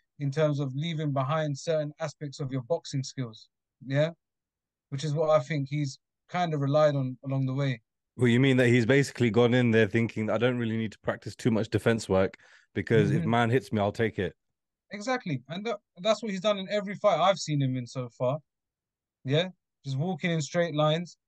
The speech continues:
Speaker 1: taking shots, but, but, but, but he can get through. Why? 'Cause he's got a fuck, a hell of a chin on him, bro. He's got a hell of a chin. However, Zilla Zhang, he spotted the weakness, and from that southpaw stance,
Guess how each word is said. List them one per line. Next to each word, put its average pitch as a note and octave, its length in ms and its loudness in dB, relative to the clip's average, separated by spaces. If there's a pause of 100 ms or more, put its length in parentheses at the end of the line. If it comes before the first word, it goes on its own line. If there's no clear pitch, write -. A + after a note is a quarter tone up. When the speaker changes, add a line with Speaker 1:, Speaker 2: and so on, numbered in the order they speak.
(460)
Speaker 1:
taking F3+ 360 -4
shots, D#3+ 420 0
but, F3 220 -2
but, E3+ 240 -2
but, D#3+ 260 2
but E3 120 -6
he D#3+ 60 -8
can D#3+ 160 -6
get D#3 240 -8
through. F#3+ 200 -6
Why? F3+ 220 2
'Cause C#3+ 100 -14
he's C#3+ 120 -6
got D#3 220 -6
a C3+ 40 -10 (300)
fuck, F3+ 160 -8 (120)
a C3+ 60 -10
hell F3 180 -2
of D#3+ 80 -6
a D3+ 80 -2
chin F3+ 180 -4
on C#3 100 -2
him, A#2 140 -6
bro. B2 260 -2 (680)
He's D3+ 120 -8
got D#3 140 0
a C#3 40 2
hell F#3 160 0
of D#3+ 100 -4
a D3 60 -4
chin. C#3 300 -4
However, D3 520 0 (1080)
Zilla F3 240 -4
Zhang, F#3+ 460 -2 (540)
he D3 100 -8
spotted E3 340 0
the D#3+ 100 -4
weakness, F3 800 -6
and C#3+ 120 -8
from F#3+ 160 -6
that F3+ 160 2
southpaw F3+ 480 0
stance, E3 520 -2